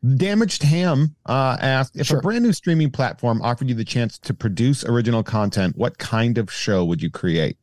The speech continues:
Speaker 2: Probably a talk show of some sort. I do actually have a talk show idea that I've been tossing around for a while. So probably that.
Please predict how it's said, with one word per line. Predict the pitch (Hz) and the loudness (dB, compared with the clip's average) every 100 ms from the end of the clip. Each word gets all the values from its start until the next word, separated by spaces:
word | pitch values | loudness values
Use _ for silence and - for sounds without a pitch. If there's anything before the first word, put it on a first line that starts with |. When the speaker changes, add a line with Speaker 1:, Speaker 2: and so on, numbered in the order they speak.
| - | -10
Speaker 2:
Probably | 220 247 233 226 165 | -2 0 0 0 0
a | - - _ - | -2 -12 _ -10
talk | - 131 107 - | -2 -2 -2 -4
show | - 135 117 117 110 - | -4 0 0 0 -4 -8
of | 135 120 - _ _ _ | -8 -8 -10 _ _ _
some | - - 160 120 | -4 0 0 0
sort. | 110 - 127 131 - | 0 0 0 0 0
I | 165 | 0
do | 202 | 2
actually | 226 185 - 143 | 0 -2 -4 -4
have | 135 - 170 151 135 120 - | -4 -2 2 2 0 -4 -4
a | 147 131 | 0 0
talk | - - 135 120 | -2 -2 -2 -2
show | - 143 120 110 - | -4 -2 -2 -4 -4
idea | 131 117 104 120 104 87 | -2 -2 -2 -4 -4 -4
that | 85 117 139 107 95 - - _ _ _ | -8 -6 -4 -4 -6 -10 -18 _ _ _
I've | 120 104 - | -8 -8 -4
been | 135 117 107 - - | -2 -2 -6 -10 -10
tossing | - 117 92 120 | -4 -4 -4 -4
around | 110 101 104 107 | -2 -2 -2 -4
for | - 120 | -4 -2
a | |
while. | 117 117 113 110 110 - _ _ - | 0 0 0 -2 -6 -14 _ _ -4
So | - 143 | -2 -2
probably | 139 196 165 120 120 | 0 0 0 -4 -8
that. | 120 113 101 | -8 -8 -8